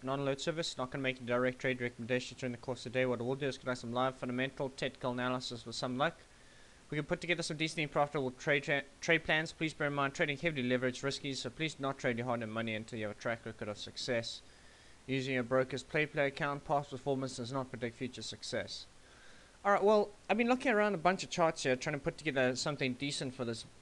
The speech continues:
um, for this movie today, and, uh, looks like I'm gonna have to cut this radio show a little bit early. I don't,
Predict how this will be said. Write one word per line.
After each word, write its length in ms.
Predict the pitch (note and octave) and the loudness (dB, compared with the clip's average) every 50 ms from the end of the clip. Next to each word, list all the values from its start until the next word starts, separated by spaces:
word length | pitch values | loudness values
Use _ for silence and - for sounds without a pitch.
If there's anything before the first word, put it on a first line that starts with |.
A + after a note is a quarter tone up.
| - - | -10 -6
um, 280 | A2+ A2 G#2 G#2 G#2 | -2 -2 -2 -2 -4
for 120 | A2 - B2+ | -6 -6 -6
this 160 | A#2+ A#2 A#2 | -6 -4 -2
movie 360 | C3+ C#3+ D#3 D#3+ D3+ C#3 B2 | 0 0 2 2 2 0 0
today, 400 | B2 - A2 G#2 G#2 G2 G2+ A2+ - - - - - - - - - - - - - - - | 2 0 2 4 6 4 4 2 -2 -10 -20 -20 -20 -20 -20 -20 -20 -20 -20 -20 -6 0 2
and, 400 | A#2+ A#2+ A#2 A#2 A#2+ B2 B2 B2 | 4 6 6 4 4 4 4 6
uh, 300 | A#2+ A#2+ A#2 A#2 A#2+ - - - | 6 6 6 4 2 0 0 -2
looks 180 | F#3 G3+ - - | -2 0 0 0
like 100 | B3 A#3 | -2 -2
I'm 40 | |
gonna 120 | - G3+ F#3 | 0 0 0
have 80 | F#3 | 0
to 60 | - E3+ | 0 -2
cut 200 | - G3+ G3 - | -2 -2 -2 -2
this 120 | E3+ C3+ | -2 2
radio 280 | D3 D3 D3+ E3 D#3+ D3+ | 4 4 4 4 2 2
show 180 | - - D#3 | 4 4 4
a 20 | C#3+ | 4
little 180 | C#3 D3 C#3+ | 2 0 2
bit 160 | C#3 C#3 C3+ - | 2 2 2 4
early. 260 | - E3 E3 D#3+ C#3+ | 2 2 4 4 2
I 80 | - C3+ | 2 4
don't, 180 | E3 G3 G#3 G3+ | 4 2 2 2